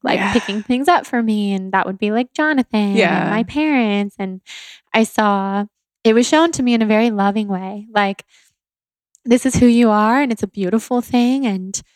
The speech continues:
Speaker 1: don't waste any more time
Speaker 2: Trying to
Speaker 1: wishing that you
Speaker 2: acclimate.
Speaker 1: weren't like
Speaker 2: Yeah.
Speaker 1: that, because that's, that's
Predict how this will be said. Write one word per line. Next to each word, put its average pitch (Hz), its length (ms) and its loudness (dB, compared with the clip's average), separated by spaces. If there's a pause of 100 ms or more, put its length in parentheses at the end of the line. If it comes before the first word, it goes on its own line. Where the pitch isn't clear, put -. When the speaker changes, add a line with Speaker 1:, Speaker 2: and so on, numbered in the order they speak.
(240)
Speaker 1:
don't 220 240 2
waste 220 320 0
any 214 160 0
more 202 220 -4
time 202 600 -2 (760)
Speaker 2:
Trying 233 320 4
to 226 160 -2
Speaker 1:
wishing 214 180 2
that 196 220 -2
you - 60 -6
Speaker 2:
acclimate. 202 200 -2
Speaker 1:
weren't 175 200 0
like 214 40 4
Speaker 2:
Yeah. 151 400 0 (240)
Speaker 1:
that, 226 100 -8
because 202 360 0
that's, 196 440 -2 (400)
that's - 380 -2